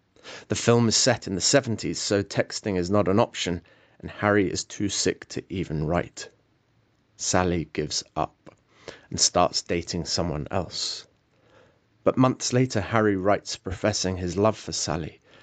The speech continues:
tells her he nearly died, but the thought of her kept him going.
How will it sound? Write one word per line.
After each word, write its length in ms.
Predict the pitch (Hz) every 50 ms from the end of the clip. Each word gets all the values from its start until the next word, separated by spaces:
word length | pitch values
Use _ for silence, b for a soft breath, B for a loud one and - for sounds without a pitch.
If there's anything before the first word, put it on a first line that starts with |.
| b b
tells 300 | - 123 123 127 123 -
her 80 | - 104
he 160 | 98 104 107
nearly 300 | 101 101 104 98 95 87
died, 520 | 85 - 110 110 117 101 90 87 78 - B B B B B B _
but 140 | - -
the 80 | - 98
thought 360 | - - - 120 123 120 -
of 120 | 101 87 -
her 100 | 98 85
kept 340 | - - - - - -
him 180 | - 98 85 90
going. 440 | 98 113 113 104 78 76 78 -